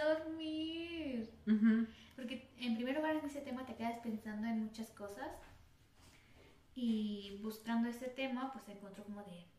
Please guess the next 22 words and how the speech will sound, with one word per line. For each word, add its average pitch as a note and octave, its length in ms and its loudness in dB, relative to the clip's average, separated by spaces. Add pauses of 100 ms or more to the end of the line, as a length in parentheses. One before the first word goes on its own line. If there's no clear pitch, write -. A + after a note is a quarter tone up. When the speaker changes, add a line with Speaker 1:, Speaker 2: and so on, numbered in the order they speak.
(420)
Speaker 1:
fantasmas, C4 720 0 (340)
eh, G#3 320 -12 (320)
en A3+ 140 4
la - 160 -4
casa - 240 -10
de A3+ 160 -4
este A#3 180 -10
artista, B3+ 400 -6 (140)
¿no? A#3+ 80 -2 (180)
Entonces A#3 500 -4
fue A#3 140 -10
como - 200 -20
de D#4 100 -10
<laughs> G4+ 1500 -8
porque C#4+ 540 0 (200)
yo A#3 80 -8
tengo A3+ 200 2
muchas A3 220 0
experiencias G#3 720 -8
con - 120 -16
fantasmas. A3+ 540 -10 (760)
Speaker 2:
Ujú. G3+ 440 6